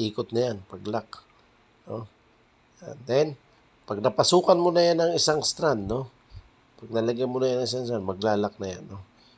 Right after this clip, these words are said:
Okay. So, kunwari, yung una sa anim, pasok mo, maglalak na yan. So, minsan, ah,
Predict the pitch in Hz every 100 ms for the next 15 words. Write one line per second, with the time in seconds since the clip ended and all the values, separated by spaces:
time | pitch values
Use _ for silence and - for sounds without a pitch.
0 | _ _ _ _ 160 - _ 156 143 _
1 | _ - - 95 98 131 139 131 113 117
2 | 120 123 117 135 131 131 104 98 _ -
3 | 101 117 120 117 107 - - _ - 127
4 | 120 127 110 - 98 87 76 - _ _
5 | - _ - 107 101 117 123 123 117 110
6 | 107 107 104 104 101 - 101